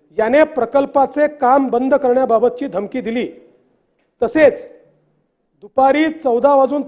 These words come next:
तीस मिनिटांनी सुदर्शन घुले याने कार्यालयात येऊन काम बंद करण्याबाबत धमकी दिली व काही दिवसापूर्वी शिवाजी थोपटे प्रोजेक्ट सिनियर मॅनेजर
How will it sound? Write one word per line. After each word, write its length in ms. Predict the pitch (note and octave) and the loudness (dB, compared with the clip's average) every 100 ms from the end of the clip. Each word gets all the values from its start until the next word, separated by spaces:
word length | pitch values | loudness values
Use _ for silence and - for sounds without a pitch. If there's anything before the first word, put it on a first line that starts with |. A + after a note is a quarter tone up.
| D4 | -4
तीस 240 | D4+ D4+ | -4 -4
मिनिटांनी 500 | C4+ C4+ C#4 B3 F3 - - _ _ _ _ _ _ _ _ _ | -6 -2 2 2 0 -4 -16 _ _ _ _ _ _ _ _ _
सुदर्शन 540 | _ A3 C4+ C#4 D4+ C#4 | _ 0 0 2 -2 0
घुले 260 | A3 C#4 | 2 4
याने 220 | C#4 C4+ A3 G#3 - - - _ _ _ _ _ _ A3+ | 6 4 2 0 -12 -20 -20 _ _ _ _ _ _ -2
कार्यालयात 460 | A3+ C4 C#4+ C#4 | 0 2 2 0
येऊन 200 | C4+ D4+ D4+ | 0 -2 -2
काम 300 | B3 C#4 C4+ | 0 2 2
बंद 220 | C4 C4 | 0 2
करण्याबाबत 600 | D4 C4+ C#4 B3+ C4 C#4+ | 2 2 2 2 2 0
धमकी 300 | F#3 A#3+ D#4 | -4 -4 -4
दिली 300 | D4 G#3+ F3 - - _ _ _ _ _ _ _ _ _ _ _ _ - | -2 -4 -6 -10 -18 _ _ _ _ _ _ _ _ _ _ _ _ -8
व 60 | A3+ | -2
काही 280 | A#3 C#4 | 2 2
दिवसापूर्वी 600 | D#4 D4+ D#4+ D#4 D#4 C#4 | 2 4 2 2 -2 -2
शिवाजी 1500 | F3 - _ _ _ _ _ _ _ _ _ A3+ B3+ C4+ D#4 D#4 | -6 -12 _ _ _ _ _ _ _ _ _ 0 2 4 2 0
थोपटे 380 | A#3 A#3 - D4 | -2 -2 0 -2
प्रोजेक्ट 460 | D4 A3+ A3 D4 D4 | 0 -2 0 -2 -2
सिनियर 340 | B3 B3+ C#4 | -6 0 2
मॅनेजर 480 | B3 A#3+ C#4+ C#4+ A#3 | 2 0 2 4 2